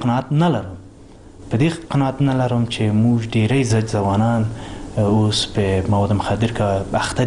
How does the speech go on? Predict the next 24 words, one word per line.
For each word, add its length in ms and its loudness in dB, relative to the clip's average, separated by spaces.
دي 80 2
او 40 2
دا 100 4
یو 100 2
سمه 280 0
او 80 2
یو 200 0
کلک 360 0
برنامه 480 2
د 20 0
عامه 260 4
پوهاوی 420 2
چې 100 -6
د 140 2
ځوانانو 580 2
د 20 0
مخنیوي 480 2
لپاره 360 -2
شوي 340 4
وي، 100 4
تر 140 2
اوسه 260 0
ما 100 0
قناعت 340 0